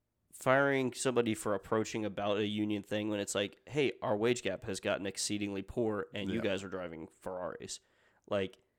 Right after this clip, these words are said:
Speaker 2: "Hey,
Speaker 1: we
Speaker 2: you wanna help us out here?" And
Speaker 1: Yeah,
Speaker 2: it's like,
Speaker 1: we need
Speaker 2: "No."
Speaker 1: if we make fifty, we're contract employees, therefore you don't pay four oh one Ks or benefits or anything. We need a little bit more money on the front end because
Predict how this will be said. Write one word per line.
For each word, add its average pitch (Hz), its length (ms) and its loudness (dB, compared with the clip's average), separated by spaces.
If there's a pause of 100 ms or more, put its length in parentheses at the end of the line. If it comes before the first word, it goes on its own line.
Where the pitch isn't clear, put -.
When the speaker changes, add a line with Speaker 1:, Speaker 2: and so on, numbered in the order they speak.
(300)
Speaker 2:
"Hey, 87 640 -2
Speaker 1:
we 127 120 6
Speaker 2:
you 139 100 6
wanna 95 180 2
help 98 180 2
us - 140 -2
out 113 160 6
here?" 113 380 8
And 101 100 6
Speaker 1:
Yeah, 117 60 8
Speaker 2:
it's 98 80 4
like, 87 260 2
Speaker 1:
we 123 240 4
need 151 240 8
Speaker 2:
"No." 117 420 6
Speaker 1:
if 131 160 4
we 151 100 4
make 156 200 2
fifty, 151 440 -4
we're 123 180 2
contract 135 420 0
employees, 131 640 0
therefore 107 380 2
you 107 120 2
don't 101 200 2
pay 104 160 2
four 107 260 0
oh 107 60 2
one 104 180 -2
Ks 113 540 2
or 104 100 -4
benefits 104 500 2
or 107 60 -2
anything. 101 400 -4 (600)
We 117 120 2
need 107 140 2
a - 20 2
little 107 180 4
bit 92 60 2
more 107 140 2
money 104 180 2
on 98 80 0
the 98 80 -6
front 147 260 4
end 104 220 0
because 98 240 -6